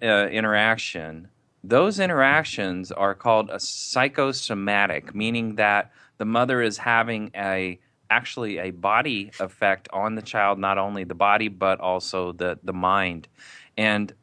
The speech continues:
um, you know, it's a very interesting thing that w-, w-, when certain people enter a room or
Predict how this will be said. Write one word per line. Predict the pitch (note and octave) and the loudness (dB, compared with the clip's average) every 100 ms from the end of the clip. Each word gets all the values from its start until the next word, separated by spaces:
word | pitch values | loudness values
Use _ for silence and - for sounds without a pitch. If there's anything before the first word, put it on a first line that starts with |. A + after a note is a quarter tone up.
| - | 0
um, | G#2+ G#2 G#2 G2 _ _ _ - | 4 4 4 -4 _ _ _ -4
you | B2 | 2
know, | B2+ | 4
it's | B2+ | 2
a | C3 | 2
very | D3+ F#3+ E3 | 4 6 4
interesting | D3+ F#3+ - C3 | 2 -4 0 -2
thing | B2 C#3+ C3 A#2 | 2 2 4 4
that | G#2 G#2+ | 2 0
w-, | A2 B2 | -6 -4
w-, | B2 B2 A#2+ | 0 2 4
when | A#2 A#2 | 4 4
certain | - C#3 C#3+ C3+ | 4 2 4 6
people | C#3+ C#3+ C3+ B2 | 6 6 2 2
enter | A#2 B2 A#2 | 0 -4 -4
a | |
room | G2+ A#2+ C#3+ C#3+ C#3 C3+ | -4 -2 0 0 2 2
or | G#2 | 0